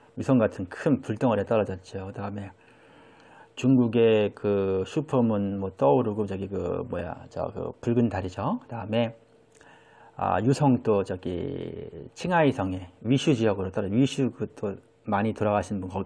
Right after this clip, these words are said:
그 돌아가신 그 지역에 또 떨어졌죠. 그다음에 또 일월 사일 날 중국의 테-, 그 저기 뭐죠?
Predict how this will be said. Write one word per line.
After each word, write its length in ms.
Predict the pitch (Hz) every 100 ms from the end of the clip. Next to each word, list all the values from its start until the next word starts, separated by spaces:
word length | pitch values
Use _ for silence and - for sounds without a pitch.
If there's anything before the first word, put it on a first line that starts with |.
| -
그 160 | 104
돌아가신 420 | - 107 104 110 95
그 160 | 117
지역에 360 | - 113 92 92
또 100 | 143
떨어졌죠. 540 | 143 107 87 - 80 - _ _ _ _ _ _ _
그다음에 460 | - 131 139 131 127
또 100 | 123
일월 220 | 117 120
사일 480 | - - 113 131 123
날 180 | 117 107
중국의 600 | 117 107 101 110 101 101 _ _ _ _ _ _ -
테-, 240 | - 185 - - -
그 280 | 104 85 - -
저기 140 | 104 98
뭐죠? 380 | 95 139 180